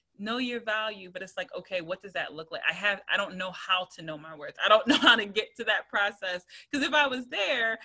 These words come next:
it wouldn't be a problem. Like, that we wouldn't have, be having this conversation. So I feel like it's the same thing with relationships. Um, so let everyone know, like,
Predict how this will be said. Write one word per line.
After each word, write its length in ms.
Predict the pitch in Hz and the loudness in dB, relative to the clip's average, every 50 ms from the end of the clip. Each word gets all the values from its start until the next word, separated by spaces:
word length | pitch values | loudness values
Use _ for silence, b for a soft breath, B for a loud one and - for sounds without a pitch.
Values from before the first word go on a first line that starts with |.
| B _ - | B _ -14
it 80 | 214 | -10
wouldn't 220 | 208 220 220 214 220 | -8 -8 -8 -6 -6
be 100 | 214 180 | -6 -6
a 60 | 165 | -6
problem. 600 | - - 240 233 208 180 139 - - - 80 - | -2 0 0 2 2 0 -2 -6 -12 -14 -16 -10
Like, 220 | - 170 170 165 160 | -8 -6 -6 -6 -8
that 80 | 180 180 | -8 -6
we 100 | 208 214 | -6 -4
wouldn't 180 | 214 202 202 | -4 -4 -4
have, 120 | 214 196 190 | -6 -8 -8
be 80 | 196 | -4
having 220 | 202 190 180 175 170 | -2 -2 -2 -2 -6
this 100 | 170 - | -14 -10
conversation. 800 | - 175 165 160 165 160 - 190 190 185 - - 170 160 160 | -10 -10 -10 -10 -14 -16 -12 -12 -12 -12 -12 -16 -18 -20 -20
So 140 | - - 165 | -10 -8 -6
I 120 | 165 175 | -6 -6
feel 160 | 185 - 220 214 | -6 -8 -12 -14
like 100 | 185 - | -12 -14
it's 140 | 175 - - | -18 -20 -20
the 80 | 165 | -20
same 320 | 160 - - 165 170 170 160 _ | -20 -14 -12 -12 -12 -12 -16 _
thing 280 | 160 160 160 156 160 160 b b b b b b _ | -16 -16 -16 -16 -16 -20 b b b b b b _
with 180 | - 165 160 - _ | -14 -14 -14 -14 _
relationships. 960 | 165 165 156 147 160 196 196 - - 160 151 - - 156 147 151 - _ - - B B B B B B B - | -12 -10 -10 -10 -10 -12 -12 -14 -16 -16 -18 -14 -12 -12 -12 -12 -12 _ -20 -20 B B B B B B B 0
Um, 160 | 214 220 - - | 0 0 0 -4
so 180 | - - 262 254 | 0 2 2 4
let 240 | 254 269 311 320 - | 4 2 2 2 0
everyone 380 | 240 269 269 302 285 277 269 254 | -2 -4 -4 -4 -4 -4 -2 -2
know, 140 | 254 240 208 | -2 -4 -4
like, 100 | 180 | -8